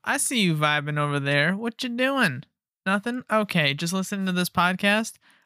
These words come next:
Well, since you like this podcast, you might wanna know that it's sponsored by Anchor. You looked it up yet? No? I tell you, like, every week, or someone tells you at least every week to check out Anchor.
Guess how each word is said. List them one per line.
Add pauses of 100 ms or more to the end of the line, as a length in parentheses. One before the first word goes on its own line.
Well,
since
you
like
this
podcast,
you
might
wanna
know (540)
that
it's
sponsored
by (100)
Anchor. (420)
You
looked
it
up
yet? (920)
No?
I
tell
you,
like,
every
week,
or
someone
tells
you
at
least
every
week
to
check
out
Anchor.